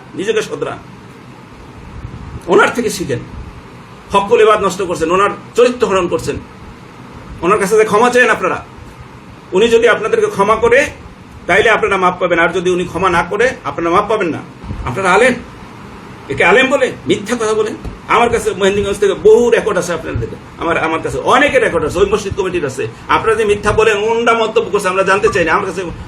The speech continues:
ওনরা দুঃখ প্রকাশ করে করে যে আলেমরা মিথ্যা বলে এরকম সংগঠিতভাবে, এটা জানি না। আমার কাছে অনেক রেকর্ড আছে, আমি এখন শুনাইতে পারি, কে বলছেন, ভিডিও সহ শুনাইতে পারি। কিন্তু আমরা এই চরিত্র পাই নাই। এগুলো গীবত, শেখায়েত, গীবত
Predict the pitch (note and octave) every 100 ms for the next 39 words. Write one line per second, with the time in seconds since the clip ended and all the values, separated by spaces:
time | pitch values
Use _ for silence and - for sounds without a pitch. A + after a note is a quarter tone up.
0 | - F#3 F#3+ F#3 D#3+ - - - A3+ A#3
1 | A3 G#3 F3+ F3+ F3+ D#3+ D#3+ D#3+ D#3 G#3+
2 | C4 C4+ B3+ A#3+ - A#3+ A#3 A3+ A#3+ G#3+
3 | F3 A3 A3+ A#3 G#3+ F#3 D#3+ - - F3+
4 | F#3+ G3 F#3+ A3 A3 G#3+ B3 A#3+ G3+ F3+
5 | F3 F3+ F#3 F3+ G#3 A3+ F#3+ - - -
6 | - - - A#3 A#3 G3+ G3 F3 F#3 B3
7 | C4+ A#3+ A#3 G3 F#3+ C3+ B2 - - -
8 | - - - - - - - - - D#3+
9 | E3+ F3 F#3 F#3 E3+ G3 G3+ - E3+ F3+
10 | C#3 - - - - - - - - -
11 | - D3 D3 D3 G#3+ F#3 - F#3 G3+ F#3
12 | - - - A#2+ F3+ A3